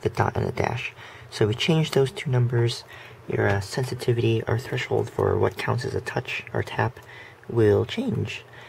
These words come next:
And also, you can calibrate this, uh, touch level by just holding on to something like that, so that your hand capacitance is, like, calculated in it, and then you hit reset.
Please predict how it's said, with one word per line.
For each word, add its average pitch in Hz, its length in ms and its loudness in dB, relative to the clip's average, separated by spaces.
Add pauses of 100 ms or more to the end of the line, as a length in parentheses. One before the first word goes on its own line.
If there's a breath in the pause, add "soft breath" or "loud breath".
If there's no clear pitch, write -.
(440 loud breath)
And 123 300 4
also, 139 540 4
you 120 120 -2
can - 120 2
calibrate 139 600 4
this, - 380 0
uh, 104 360 4 (140)
touch - 400 0
level 101 320 4 (680 loud breath)
by 117 200 2
just 107 180 2
holding 139 340 6
on 131 140 4
to 131 220 2
something 113 240 0
like 110 140 0
that, 135 260 0 (440)
so - 160 -6 (140)
that 117 140 2
your 107 100 4
hand 123 360 4
capacitance 120 580 -2
is, - 120 -4
like, - 140 0
calculated 110 540 4
in 135 80 6
it, 160 140 4 (640 loud breath)
and 160 160 0
then 151 80 2
you 131 120 4
hit - 180 -2
reset. 104 420 0